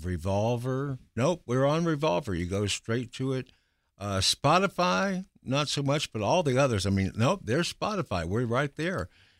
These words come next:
And Apple and Google and iHeart and Amazon.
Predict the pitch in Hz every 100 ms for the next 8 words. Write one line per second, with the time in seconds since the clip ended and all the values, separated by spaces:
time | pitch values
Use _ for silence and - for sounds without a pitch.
0 | - 110 90 117 143 165 160 151 85 80
1 | 110 160 147 151 147 143 69 67 127 156
2 | 131 135 143 127 80 65 113 147 147 143
3 | 139 139 139